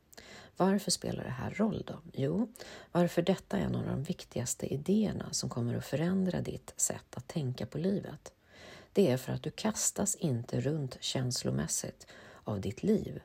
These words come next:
eller en massa känslor som bara dyker upp från ingenstans.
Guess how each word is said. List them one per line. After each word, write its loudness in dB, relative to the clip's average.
eller 2
en 0
massa -4
känslor -2
som -2
bara 0
dyker -2
upp -6
från -4
ingenstans. -4